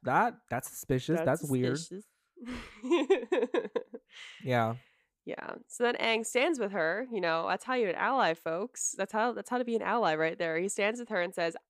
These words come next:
Speaker 2: "I won't learn from you if Katara isn't with me." Like, in,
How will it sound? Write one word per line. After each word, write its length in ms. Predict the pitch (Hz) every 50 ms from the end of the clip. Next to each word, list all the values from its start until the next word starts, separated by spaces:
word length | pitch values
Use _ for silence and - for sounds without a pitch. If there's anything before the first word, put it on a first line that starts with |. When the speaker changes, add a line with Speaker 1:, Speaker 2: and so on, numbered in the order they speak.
| _ -
Speaker 2:
"I 160 | 185 247 277
won't 220 | 277 254 220 -
learn 200 | 202 202 190 196
from 340 | - - 196 185 180 180 170
you 260 | 175 180 175 175 175 180
if 160 | 175 170 170
Katara 500 | - 185 - - 220 202 185 190 185 170
isn't 240 | 170 175 185 165 -
with 240 | 156 151 156 -
me." 340 | - - - - 185 - 190 190 _
Like, 260 | - 175 175 175 170 _ _ _ -
in, 240 | - 175 180 170